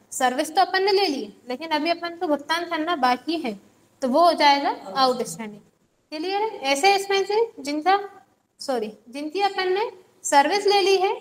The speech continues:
और भुगतान करना बाकी है, वो होता है outstanding। और जिसका अपन ने भुगतान कर दिया है और service लेना अभी बाकी है, वो होते हैं प्रीपेड।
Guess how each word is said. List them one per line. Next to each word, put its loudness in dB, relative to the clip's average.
और -4
भुगतान -4
करना -2
बाकी 0
है, -12
वो 2
होता 2
है 2
outstanding। 2
और -6
जिसका 2
अपन 0
ने 0
भुगतान -2
कर 4
दिया -4
है -8
और -10
service 0
लेना -2
अभी -4
बाकी -2
है, -10
वो 2
होते 0
हैं -4
प्रीपेड। -6